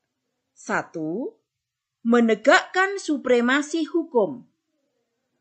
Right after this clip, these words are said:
Dua, memberi perlindungan kepentingan umum. Tiga, menegakkan hak asasi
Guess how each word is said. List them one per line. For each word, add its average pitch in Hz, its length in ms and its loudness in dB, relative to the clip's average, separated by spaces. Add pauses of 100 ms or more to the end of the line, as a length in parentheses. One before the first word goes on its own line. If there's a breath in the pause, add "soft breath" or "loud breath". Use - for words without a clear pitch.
(400)
Dua, 190 560 0 (800)
memberi 359 640 2
perlindungan 285 960 2
kepentingan 185 800 -6
umum. 160 560 -10 (960)
Tiga, 196 640 -2 (400)
menegakkan 269 1040 0
hak - 480 0
asasi 359 640 0